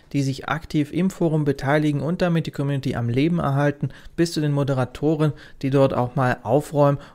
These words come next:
und eben bei den Themen unterstützen, haben alle ihren Teil beigetragen.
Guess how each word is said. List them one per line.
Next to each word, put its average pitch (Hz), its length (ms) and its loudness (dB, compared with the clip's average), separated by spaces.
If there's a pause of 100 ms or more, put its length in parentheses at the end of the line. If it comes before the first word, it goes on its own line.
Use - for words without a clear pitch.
und 151 200 0
eben 151 240 0
bei 131 140 0
den 127 220 2
Themen 127 180 0
unterstützen, 147 680 -2
haben 127 120 -4
alle 175 300 2
ihren 156 300 0
Teil 131 280 0
beigetragen. 120 880 -2